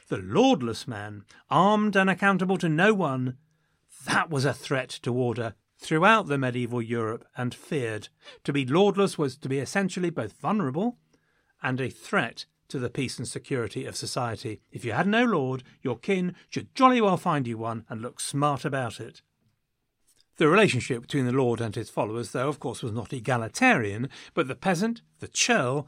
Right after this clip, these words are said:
was themselves a lord in a small way of their household sort of thing. So, although unequal, the relationship is one of interdependence,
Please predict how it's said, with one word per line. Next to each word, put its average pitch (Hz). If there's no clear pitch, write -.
was 156
themselves 202
a 226
lord 190
in 160
a 143
small 131
way 226
of 127
their 127
household 123
sort 101
of -
thing. 120
So, 170
although 202
unequal, 180
the 175
relationship 180
is 151
one 165
of 160
interdependence, 156